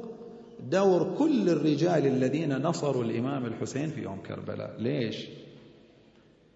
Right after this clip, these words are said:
لأن الإمام الحسين في يوم كربلاء كان يواجه تحديين. التحدي الأول في ميدان المعركة،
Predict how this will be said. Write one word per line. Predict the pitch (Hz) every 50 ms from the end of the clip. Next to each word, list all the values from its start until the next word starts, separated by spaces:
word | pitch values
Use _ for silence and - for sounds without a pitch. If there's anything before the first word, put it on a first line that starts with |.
| _ _ _ _ _ _ _ _ _ _ _ -
لأن | 127 147 151 160 165 165 170
الإمام | 170 165 165 160 175 202 247 262 262
الحسين | 254 233 - 226 - - 226 220 214 196
في | - - 180 170 175
يوم | 196 240 254 240 -
كربلاء | - 220 214 190 180 196 185 185 180 170 156 180 - -
كان | 190 190 214 233 226 220 208 196
يواجه | 180 170 165 160 160 170 190 208 214 214 175 180 208 180 156 -
تحديين. | - 226 - - 165 156 139 135 143 143 147 156 165 147 120 107 95 - - - - - - - - - - -
التحدي | - - - - - 143 160 - 160 180 196
الأول | 175 170 170 185 180 170 165 160 160 147 143 143 143 139 139 135 127 - - - - - - - - - - - - - - - - - - - - - - - - -
في | 156 151 160 160
ميدان | 156 147 139 127 143 139 127 113 110
المعركة، | 104 107 107 107 98 98 98 110 107 - - -